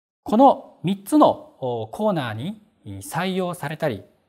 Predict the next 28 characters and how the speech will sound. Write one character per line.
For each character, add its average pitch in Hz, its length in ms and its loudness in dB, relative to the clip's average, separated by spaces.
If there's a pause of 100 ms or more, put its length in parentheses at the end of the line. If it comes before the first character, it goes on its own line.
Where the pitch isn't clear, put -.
(120)
え 90 340 -18
ー、 - 60 -20
掲 165 140 -6
載 156 340 -4
さ - 180 -10
れ 143 100 -6
る 139 60 -16
と、 - 340 -4 (1000)
千 254 360 0
円 262 200 2
分 226 180 0
の - 340 0 (140)
図 170 100 -10
書 254 160 0
カ 269 160 2
ー 240 40 4
ド 208 100 4
を - 540 2
プ - 60 -8
レ 147 100 -4
ゼ 143 120 -10
ン 127 80 -12
ト - 460 0
す - 180 -14
る 139 80 -8
こ 135 120 -10
と 123 100 -12
に 185 320 -8